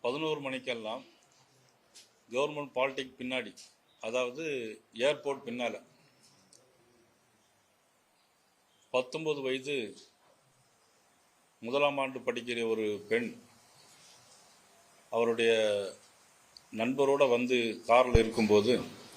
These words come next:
மூன்று பேர் வந்திருக்கிறாங்க. மூன்று பேருக்கு போதையிலே வந்திருக்கிறாங்க. கத்தியால கண்ணாடியை உடைச்சிருக்காங்க. அது பிறகு அந்த கூட இருந்த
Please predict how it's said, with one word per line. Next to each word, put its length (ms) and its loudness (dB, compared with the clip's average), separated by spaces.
மூன்று 320 8
பேர் 160 10
வந்திருக்கிறாங்க. 580 2
மூன்று 340 4
பேருக்கு 340 6
போதையிலே 560 6
வந்திருக்கிறாங்க. 720 -4
கத்தியால 760 6
கண்ணாடியை 440 4
உடைச்சிருக்காங்க. 760 -2
அது 220 4
பிறகு 320 4
அந்த 280 4
கூட 240 4
இருந்த 580 2